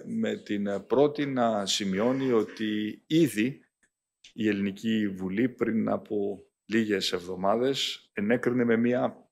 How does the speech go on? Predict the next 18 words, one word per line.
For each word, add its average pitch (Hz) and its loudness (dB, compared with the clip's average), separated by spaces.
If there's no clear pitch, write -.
εντυπωσιακή, 104 -2
με 98 -2
μια 104 -2
συντριπτική 107 -2
πλειοψηφία 127 2
την 117 0
πρωτοβουλία 110 2
της 101 -4
κυβέρνησης 113 0
για 110 4
την 101 -2
πρόσβαση 123 2
στην 101 -4
νόμιμη 117 2
εργασία 113 -2
μεταναστών 104 2
και 123 2
ετούντων 104 2